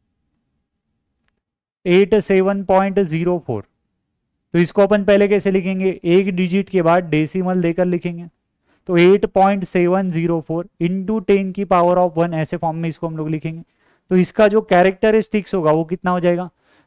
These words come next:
ये हो गया इसका कैरेक्टरिस्टिक्स, ये हो गया इसका कैरेक्टरिस्टिक्स। कितना हो गया बेटा इसका कैरेक्टरिस्टिक्स? वन। अब हम लोग इसका निकालने वाले हैं मेंटिसा, अब हम लोग इसका निकालने वाले हैं मेंटिसा। So for मेंटिसा क्या करेंगे मेंटिसा के लिए,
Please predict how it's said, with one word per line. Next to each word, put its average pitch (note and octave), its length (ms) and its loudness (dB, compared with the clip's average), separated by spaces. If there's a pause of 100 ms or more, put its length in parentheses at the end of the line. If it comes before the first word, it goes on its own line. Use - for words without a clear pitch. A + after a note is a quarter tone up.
ये D#3 100 2
हो F3 120 4
गया F3+ 140 2
इसका F3+ 280 0
कैरेक्टरिस्टिक्स, E3 960 -4
ये D3 100 -2
हो D3+ 120 0
गया D3+ 140 0
इसका D#3+ 240 -4
कैरेक्टरिस्टिक्स। D3 840 -6
कितना E3 260 -6
हो D#3+ 80 0
गया D#3+ 120 0
बेटा D#3 140 -2
इसका D#3 220 -6
कैरेक्टरिस्टिक्स? D3+ 840 -6
वन। C3 180 -6 (480)
अब F#3+ 120 6
हम G#3+ 200 4
लोग A3 160 4
इसका A3 260 0
निकालने G#3 360 2
वाले G3+ 220 4
हैं G#3+ 80 2
मेंटिसा, F3 600 -2 (420)
अब D3+ 140 2
हम D#3 140 0
लोग D#3 160 0
इसका D#3 220 -4
निकालने D3+ 340 -2
वाले C#3 200 -2
हैं E3 60 -8
मेंटिसा। D3 540 -6 (420)
So F3 120 -4
for G3 280 4
मेंटिसा F3 600 -2 (4000)
क्या E3+ 160 6
करेंगे G3+ 340 -2
मेंटिसा F#3 460 0
के F#3 120 0
लिए, F3+ 180 -2